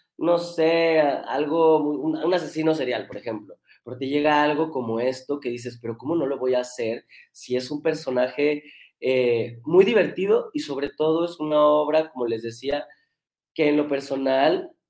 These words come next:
yo concuerdo mucho y sí comulgo mucho con lo que dice la obra, por supuesto,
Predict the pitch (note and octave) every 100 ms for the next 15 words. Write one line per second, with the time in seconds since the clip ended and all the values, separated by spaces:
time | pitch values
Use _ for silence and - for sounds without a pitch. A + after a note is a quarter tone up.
0 | _ B2 C#3+ D3 D3 C#3+ C#3 C#3 C3+ C3+
1 | C3 C#3+ C#3+ C#3 C#3 C3+ C3+ C3 C3 C3+
2 | - B2 A#2+ A2+ A#2 A#2 A2 G#2+ A2+ B2+
3 | - - - A2 G#2+ - D3